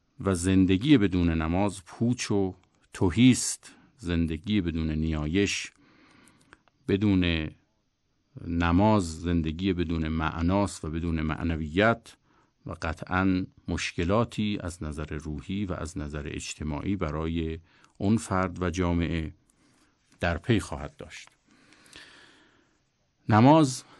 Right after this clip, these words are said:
در تعبیر دیگری در روایات فرموده اند: «الصلاة نور المؤمن»،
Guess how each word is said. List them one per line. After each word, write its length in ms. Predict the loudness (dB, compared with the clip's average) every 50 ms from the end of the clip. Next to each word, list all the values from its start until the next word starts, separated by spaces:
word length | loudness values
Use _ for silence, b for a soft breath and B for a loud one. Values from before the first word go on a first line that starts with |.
| B
در 140 | B 0 0
تعبیر 480 | 0 0 -2 -2 0 0 0 2 2 2
دیگری 360 | 2 0 0 2 2 0 0
در 160 | 0 0 -2
روایات 600 | 0 -2 -2 0 0 0 2 2 2 2 2 -2
فرموده 460 | -2 -2 -2 -2 0 -2 0 0 2
اند: 200 | 2 2 2 2 0
«الصلاة 540 | -4 -8 -8 -8 -6 -6 -4 -4 -4 -6 -6 -4 0
نور 360 | 2 4 6 6 6 6 4
المؤمن»، 580 | 2 -2 -2 -2 -4 -4 -4 -4 -4 -4 -6